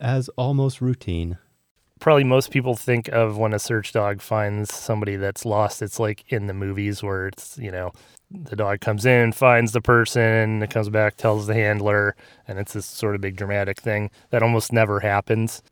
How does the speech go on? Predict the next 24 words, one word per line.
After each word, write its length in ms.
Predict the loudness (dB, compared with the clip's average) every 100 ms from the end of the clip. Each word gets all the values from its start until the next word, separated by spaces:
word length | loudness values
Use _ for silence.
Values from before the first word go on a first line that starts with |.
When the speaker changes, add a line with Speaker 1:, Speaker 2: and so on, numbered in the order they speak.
| 0
Speaker 2:
Typically, 500 | 0 2 -2 0 0
it's 300 | -2 -10 -14
we're 220 | -6 0 2
getting 320 | 2 2 2
information, 880 | -2 -2 0 0 0 -2 -2 -2 -6 _ _ _ -20 -10
and 680 | -8 -6 -8 -8 -10 -12 -16 -10
the 100 | 0
dog 340 | 4 6 4
is, 220 | 2 -2 -10 -8
is 160 | -4 -2
a 60 |
tool 420 | -2 6 8 10 8
in 120 | 6
that 200 | 4 2
information. 880 | -2 -2 -2 0 -2 -2 -2 -2 -6
It's 160 | -6 0
a 20 |
much 240 | 0 0
slower, 540 | -6 -4 2 4 4 2
not 260 | -2 -6
so 320 | -10 -8 -8 -8
dramatic, 580 | -10 -8 -6 -6 -10
exciting 600 | -16 -12 -10 -10 -10 -14
experience. 720 | -16 -16 -16 -12 -8 -8 -10